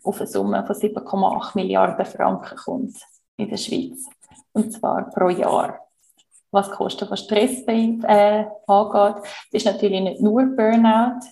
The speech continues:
Dort sind natürlich andere Sachen auch noch drin, wie, äh, Betriebsunfälle, die dann aufgrund von Stress passieren.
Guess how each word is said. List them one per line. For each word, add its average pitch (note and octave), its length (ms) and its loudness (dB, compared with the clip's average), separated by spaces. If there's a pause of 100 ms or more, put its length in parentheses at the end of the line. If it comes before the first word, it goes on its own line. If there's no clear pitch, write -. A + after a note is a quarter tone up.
Dort F#3 160 -6
sind - 140 -6
natürlich G3 360 -6
andere F#3+ 340 -2
Sachen - 360 -4
auch - 80 -2
noch G3+ 180 -2
drin, G3 320 -2
wie, F#3 220 -4
äh, - 100 -8 (260)
Betriebsunfälle, G3 1120 -2
die F#3+ 60 -12
dann F#3 180 -6
aufgrund - 380 -8
von - 80 -8
Stress - 360 -10
passieren. - 640 -4